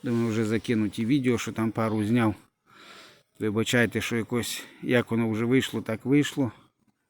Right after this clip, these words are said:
Непрофесійний, якби, цей блогер. Ну,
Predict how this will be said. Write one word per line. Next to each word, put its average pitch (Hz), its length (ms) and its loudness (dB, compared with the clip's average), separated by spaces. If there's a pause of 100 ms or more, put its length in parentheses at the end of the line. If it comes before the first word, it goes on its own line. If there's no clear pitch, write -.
(800)
Непрофесійний, 110 880 -2
якби, 123 420 -4 (840)
цей 117 360 -4 (200)
блогер. 110 520 -2 (320)
Ну, 101 260 -4